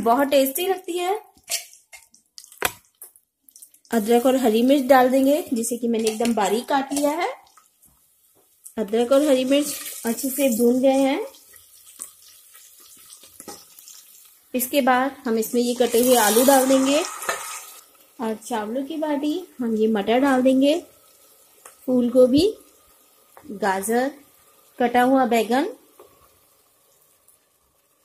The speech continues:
सब्जियां आप अपने मन से ले सकते हैं, आप इसमें कैप्सिकम डाल सकते हैं,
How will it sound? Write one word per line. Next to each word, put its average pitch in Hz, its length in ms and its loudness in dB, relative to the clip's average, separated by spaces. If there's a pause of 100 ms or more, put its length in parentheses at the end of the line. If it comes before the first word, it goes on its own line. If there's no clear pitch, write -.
(1900)
सब्जियां 277 560 0 (120)
आप 254 240 -4
अपने 262 240 2
मन 240 200 4
से 339 160 -2
ले 311 180 2
सकते 294 360 0
हैं, 294 340 2
आप 208 180 -4
इसमें 254 240 -2
कैप्सिकम 285 500 2
डाल 285 200 6
सकते 277 300 2
हैं, 277 200 2